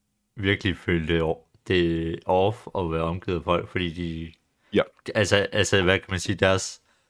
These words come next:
Speaker 1: tillid til alle andre falder bare.
Speaker 2: Oh, ja.
Speaker 1: Fordi, øh, du ved bare,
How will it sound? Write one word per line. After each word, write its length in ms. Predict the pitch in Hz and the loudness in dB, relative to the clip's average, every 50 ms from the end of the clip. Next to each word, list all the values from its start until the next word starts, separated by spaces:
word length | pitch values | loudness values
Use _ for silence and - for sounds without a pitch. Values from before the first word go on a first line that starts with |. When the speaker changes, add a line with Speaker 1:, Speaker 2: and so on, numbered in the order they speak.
| _ _ | _ _
Speaker 1:
tillid 380 | - - 139 139 131 120 104 90 | 0 2 2 4 4 4 2 2
til 140 | - - 107 | 2 2 2
alle 180 | 95 92 101 | 4 4 4
andre 360 | 98 92 90 95 101 107 101 101 - _ _ _ _ | 4 2 2 2 0 0 0 0 -4 _ _ _ _
falder 380 | - - - 127 120 101 87 80 | -2 2 4 4 4 4 2 4
bare. 260 | 80 85 82 80 80 - _ _ _ _ _ _ _ _ _ - | 4 4 4 2 0 -4 _ _ _ _ _ _ _ _ _ -4
Speaker 2:
Oh, 140 | 123 110 98 | -2 0 0
ja. 140 | 87 78 73 - 57 - | 0 -2 -4 -8 -12 -6
Speaker 1:
Fordi, 440 | - - 120 110 101 98 98 92 87 - | 0 2 2 2 2 2 0 -2 -4 -6
øh, 380 | 82 82 - - - 107 110 117 | -10 -10 -8 -6 -6 -2 0 2
du 60 | 113 | 4
ved 200 | 113 117 113 107 110 | 4 4 4 4 4
bare, 220 | 101 98 98 98 | 4 4 4 2